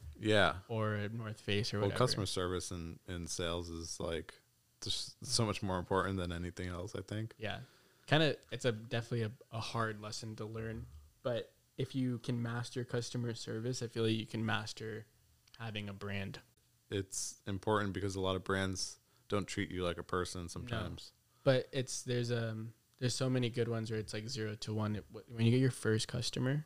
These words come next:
Speaker 2: when you
Speaker 1: Mm-hmm.
Speaker 2: get your first client, and you, like, you love that customer and your client, they're bound to tell someone else after that.
Speaker 1: Yeah.
Speaker 2: Or
Speaker 1: Yeah.
Speaker 2: just have good things to say regardless if it works out or not.
Speaker 1: Totally.
Speaker 2: So
Speaker 1: Yeah.
Speaker 2: important.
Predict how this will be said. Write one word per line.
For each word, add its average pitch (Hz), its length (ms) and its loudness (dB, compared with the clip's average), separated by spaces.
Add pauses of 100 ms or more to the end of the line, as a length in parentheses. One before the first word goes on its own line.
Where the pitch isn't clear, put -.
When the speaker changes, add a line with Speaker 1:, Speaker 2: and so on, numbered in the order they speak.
Speaker 2:
when 113 160 -8
you 95 60 -2
Speaker 1:
Mm-hmm. 117 160 0
Speaker 2:
get 120 80 -2
your 110 100 -8
first 113 300 -4
client, 117 420 -4 (540)
and 113 120 -14
you, 104 100 -4
like, - 220 -6
you 104 100 -8 (140)
love 98 240 0
that 101 220 0
customer 113 360 -2
and 110 120 0
your 104 80 -4
client, 110 440 -4 (360)
they're 127 100 -2
bound - 320 -4
to 127 60 -6
tell 104 180 -4
someone 101 320 -4
else - 240 -6
after - 280 -8
that. - 160 -6 (180)
Speaker 1:
Yeah. 98 340 8 (560)
Speaker 2:
Or 147 140 6
Speaker 1:
Yeah. 110 260 6
Speaker 2:
just 127 200 0
have 135 200 2
good 127 220 0
things 127 200 2
to 117 80 -4
say 120 280 0
regardless 107 420 -4
if - 80 -10
it 104 80 -2
works 117 260 -2
out 120 160 -2
or 107 60 0
not. - 220 -4 (160)
Speaker 1:
Totally. 104 440 4 (840)
Speaker 2:
So 117 140 6
Speaker 1:
Yeah. 87 80 2
Speaker 2:
important. 87 340 -6